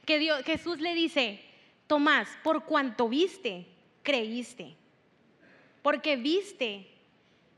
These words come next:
creíste, pero bienaventurados son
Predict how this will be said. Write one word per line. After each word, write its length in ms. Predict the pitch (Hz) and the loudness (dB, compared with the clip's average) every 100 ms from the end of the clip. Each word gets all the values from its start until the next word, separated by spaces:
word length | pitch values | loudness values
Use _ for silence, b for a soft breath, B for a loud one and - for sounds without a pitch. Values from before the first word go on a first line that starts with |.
| _ - | _ -2
creíste, 720 | 277 247 269 320 - 180 170 - - | 0 0 0 -2 -6 -16 -16 -20 -6
pero 220 | 262 262 | -4 -2
bienaventurados 1120 | 262 262 254 240 240 226 208 214 226 240 277 | -2 -4 -4 -4 -4 -6 -6 -2 0 0 -4
son 360 | 269 233 185 | -8 -10 -10